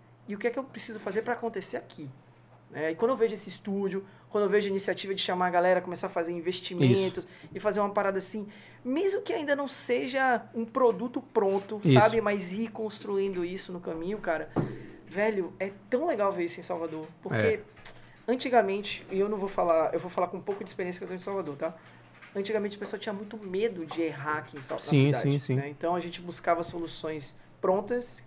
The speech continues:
Speaker 1: que já estavam funcionando em outros, outras cidades, né? Modelos de negócio, de empreendimentos que você já sabia que tava funcionando,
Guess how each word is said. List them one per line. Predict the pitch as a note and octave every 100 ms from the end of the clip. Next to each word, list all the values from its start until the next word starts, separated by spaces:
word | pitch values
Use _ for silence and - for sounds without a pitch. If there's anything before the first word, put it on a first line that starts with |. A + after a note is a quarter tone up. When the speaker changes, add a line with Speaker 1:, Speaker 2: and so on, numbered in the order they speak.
| -
Speaker 1:
que |
já | E3+
estavam | E3+ F3
funcionando | E3+ - F3 E3 E3
em | E3 D#3
outros, | E3 E3+ D#3 - - -
outras | F3 F3
cidades, | D#3+ C#3+ E3+ G3 F#3 F3 E3 C#3+
né? | F3+ F#3 - -
Modelos | G3+ A3+ F#3 A#3+ D4+ E4 C#4+ G#3+
de | G#3+
negócio, | G3 G3 A3+ A3
de | F#3+
empreendimentos | G3 G3+ G3 F#3 F#3 F3+ -
que |
você | F3+ F#3
já | F3
sabia | F#3 G3
que | G3+
tava | F#3+
funcionando, | - B3